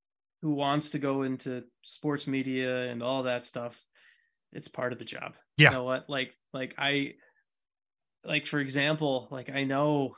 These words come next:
Speaker 1: like, I see some Stars fans piling on, on Mike Russo,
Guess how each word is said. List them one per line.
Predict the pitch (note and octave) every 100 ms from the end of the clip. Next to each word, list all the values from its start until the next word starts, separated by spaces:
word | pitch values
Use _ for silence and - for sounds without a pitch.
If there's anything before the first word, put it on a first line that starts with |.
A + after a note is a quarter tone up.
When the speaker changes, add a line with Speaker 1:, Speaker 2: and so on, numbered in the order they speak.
| -
Speaker 1:
like, | C#3 C3+
I | C#3 D3
see | - C3+ B2+ -
some | C3+
Stars | - C#3+ C3+ D#3
fans | - B2+ B2 A#2+ -
piling | - B2+ B2+ B2
on, | A#2+ A#2+ B2 C3+ _ -
on | C#3 C3
Mike | C3+ B2 B2
Russo, | B2+ D3+ D3 A#2+ A#2+